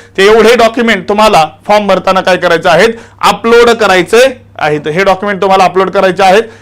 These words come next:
तुम्हाला इथे मग तुमच्या नावासमोर तुमची, अ, परीक्षा शुल्क येईल,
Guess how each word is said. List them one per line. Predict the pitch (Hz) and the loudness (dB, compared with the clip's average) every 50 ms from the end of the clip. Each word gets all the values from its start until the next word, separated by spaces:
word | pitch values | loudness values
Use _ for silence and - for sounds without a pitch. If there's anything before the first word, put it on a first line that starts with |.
| - _ - | -20 _ -8
तुम्हाला | - 185 190 190 196 202 | -4 0 0 2 2 2
इथे | 190 180 185 202 202 208 202 202 - | 0 -2 -2 0 0 0 0 -2 -8
मग | 151 160 180 185 185 - | -8 -4 -4 -4 -2 -4
तुमच्या | 196 180 165 - 202 202 202 185 | -6 -6 -2 0 0 0 0 -2
नावासमोर | 170 170 170 175 185 196 190 - 185 185 190 | -2 -2 0 0 0 0 -2 -2 -4 -4 -4
तुमची, | 185 190 185 170 156 185 196 | -4 -6 -10 -8 -6 -6 -6
अ, | 185 147 151 151 | -4 -2 -2 -2
परीक्षा | 151 151 - 180 180 185 185 220 190 | -2 0 -2 -2 -2 0 -2 -2 -4
शुल्क | - - 202 196 190 196 | -2 -2 -4 -4 -2 0
येईल, | 196 190 190 190 208 | 0 2 2 0 0